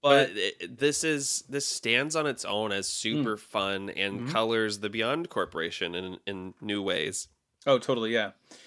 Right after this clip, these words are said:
Speaker 1: Yeah, totally pick that up. It's well worth it. It's not a one-shot, though, 'cause it said "to be continued," unless it
Speaker 2: Right.
Speaker 1: is a one-shot.
Speaker 2: And it does set up a
Speaker 1: Yeah.
Speaker 2: very, uh, very fun character appearance at the end that I didn't
Speaker 1: Mm.
Speaker 2: expect, and someone who has a history with the Beyond Corporation.
Speaker 1: Mm-hmm.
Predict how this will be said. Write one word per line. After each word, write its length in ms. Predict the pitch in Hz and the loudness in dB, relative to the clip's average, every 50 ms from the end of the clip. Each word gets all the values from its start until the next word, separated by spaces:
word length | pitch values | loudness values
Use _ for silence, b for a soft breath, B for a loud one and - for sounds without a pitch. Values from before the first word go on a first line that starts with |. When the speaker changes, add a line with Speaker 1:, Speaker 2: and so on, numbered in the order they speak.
| b b b b b b b b b b b b b b b | b b b b b b b b b b b b b b b
Speaker 1:
Yeah, 180 | b 135 139 123 | b 4 4 4
totally 280 | - - - 135 175 214 | 4 2 -4 -2 -2 -2
pick 140 | - 185 | -4 -2
that 180 | - 139 123 120 | 0 2 4 4
up. 180 | 131 120 107 - | 4 2 2 0
It's 200 | 110 - - - | -2 -4 -4 -4
well 300 | 131 151 156 160 147 131 | -2 2 4 4 6 8
worth 220 | 127 127 120 - | 6 6 6 4
it. 100 | 117 - | 0 0
It's 200 | 147 147 - - | 2 4 4 6
not 200 | - 185 226 330 | 6 6 6 8
a 40 | 381 | 6
one-shot, 840 | 294 160 131 123 139 151 208 285 330 - - - 139 113 104 - - | 6 4 2 4 8 8 10 10 10 8 8 8 8 8 6 4 0
though, 180 | 110 107 104 | -2 -2 -2
'cause 140 | - - 160 | -2 -2 0
it 40 | 165 | 2
said 240 | - - 214 240 - | 2 2 0 0 0
"to 140 | - - 240 | 2 2 4
be 120 | 220 233 214 | 4 4 2
continued," 480 | - 190 180 - - 220 208 156 139 | 0 -2 0 4 6 6 8 8 8
unless 420 | 104 143 165 175 185 196 190 - 196 | 6 6 8 10 10 10 10 10 6
it 40 | |
Speaker 2:
Right. 160 | 143 117 - - | 6 6 6 6
Speaker 1:
is 220 | 165 190 208 202 | 6 8 8 8
a 60 | 226 214 | 6 6
one-shot. 800 | 208 214 214 220 214 - - - - 214 208 208 208 208 208 208 | 6 4 4 4 2 0 0 0 0 0 0 0 0 0 2 2
Speaker 2:
And 120 | 120 120 | 4 4
it 160 | 131 120 113 | 4 2 2
does 360 | 110 117 113 117 131 143 139 - | 2 4 6 6 4 4 2 -2
set 260 | - - 143 143 143 | -2 0 2 2 2
up 220 | 147 143 143 - | 2 0 0 0
a 120 | 143 139 139 | 0 2 2
Speaker 1:
Yeah. 60 | 135 | 0
Speaker 2:
very, 760 | 117 104 104 104 110 117 123 127 131 131 131 131 131 131 - - | 0 0 0 2 2 2 2 0 0 0 0 0 0 -2 -4 -4
uh, 640 | - 107 117 113 113 113 113 113 110 113 92 76 69 | -4 -2 0 0 0 0 0 0 0 -2 -2 -4 -6
very 400 | - 95 - 95 92 92 101 110 | -6 -6 -4 -2 -2 0 -2 -2
fun 500 | 104 - - - 98 101 107 113 117 113 110 | -4 -6 -6 -4 -2 -2 -2 -2 -4 -6 -4
character 460 | - 123 135 165 170 - - 110 98 | -4 -2 -2 -2 -2 -4 -4 -2 -2
appearance 460 | 92 - - 101 95 92 92 95 - | -2 -2 -2 -2 0 0 -2 -2 -4
at 100 | - 90 | -8 -10
the 180 | - 92 90 90 | -6 -4 -2 0
end 320 | 92 95 95 104 104 101 | 0 0 -2 -4 -6 -6
that 140 | 104 101 95 | -4 -2 0
I 180 | 98 95 95 98 | 2 2 0 0
didn't 260 | 92 - 131 131 127 | 2 2 2 4 4
Speaker 1:
Mm. 80 | 123 117 | 4 2
Speaker 2:
expect, 500 | 110 101 101 - 101 101 107 120 - - | 0 -2 -4 -2 0 0 0 0 -2 0
and 260 | - 104 110 117 123 120 | 2 4 4 2 2 0
someone 420 | - - 123 127 131 131 131 127 | 0 0 0 0 0 0 -2 -2
who 220 | 113 113 135 131 | -4 -4 -4 -4
has 300 | 117 110 117 113 127 127 | -2 0 2 2 2 2
a 100 | 131 139 | 0 -2
history 480 | 120 117 123 120 - - - 123 127 139 | -2 -2 -2 -2 -2 -4 -4 -4 -4 -2
with 160 | 135 139 139 | -2 -4 -4
the 80 | - 143 | -4 -4
Beyond 420 | 143 143 135 127 143 175 175 120 | -2 0 0 2 2 0 -2 -4
Corporation. 760 | - 92 85 80 - - 78 76 78 78 - 82 78 78 78 | -4 -4 -4 -4 -4 -4 -4 -4 -2 -4 -4 -4 -4 -4 -4
Speaker 1:
Mm-hmm. 280 | 113 123 120 110 123 127 | -6 -6 -4 -4 -4 -6